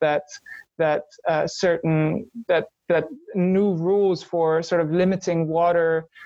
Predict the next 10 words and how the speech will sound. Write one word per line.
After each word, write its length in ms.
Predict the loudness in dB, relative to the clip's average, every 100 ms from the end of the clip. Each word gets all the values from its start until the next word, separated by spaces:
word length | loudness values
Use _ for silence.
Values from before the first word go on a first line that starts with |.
| -20 _ -4
uh, 440 | 0 2 0 -2 -4
uh, 240 | 0 0 0
water 280 | 2 2 2
usage 580 | 0 -2 0 -2 0
at 240 | -2 -2 -2
the, 380 | 0 2 0 -2 -20 _ -4
at 100 | -2
the 60 |
sort 220 | 0 0 0
of 180 | -2